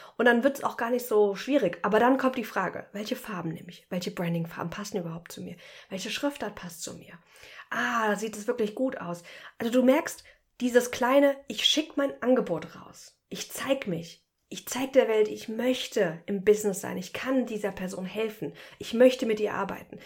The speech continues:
Verschiebt sich um im besten Fall ein paar Stunden, im schlechtesten Fall ein paar Wochen, weil wir dann wieder ganz viele Themen aufmachen, ganz viele Branding- und Marketing-Themen.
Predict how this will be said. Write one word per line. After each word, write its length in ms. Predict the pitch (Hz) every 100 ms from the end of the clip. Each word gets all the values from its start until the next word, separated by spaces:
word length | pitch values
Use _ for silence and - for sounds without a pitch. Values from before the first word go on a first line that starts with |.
| - - -
Verschiebt 440 | 208 311 320 -
sich 240 | 220 208
um 240 | 226 233 226 - - _ _ _
im 160 | 233 202
besten 340 | 294 - 285
Fall 280 | 262 254 226
ein 60 | 220
paar 180 | 220
Stunden, 520 | 185 220 202 233 269 -
im 140 | - 214
schlechtesten 640 | 220 233 285 294 - 214
Fall 400 | 208 185 190 202 -
ein 140 | 202
paar 360 | - 208 190 165
Wochen, 540 | 226 - 202 180 233 - - - -
weil 340 | 180 190 254 269
wir 140 | 262
dann 180 | 233 214
wieder 360 | 226 220 208 208 -
ganz 320 | 240 269 -
viele 300 | 247 220 214
Themen 340 | - 262 208
aufmachen, 580 | - 151 - - - -
ganz 160 | 202 208
viele 140 | 226
Branding- 460 | 220 247 262 202 180
und 100 | 190
Marketing-Themen. 800 | 226 247 214 165 156 - -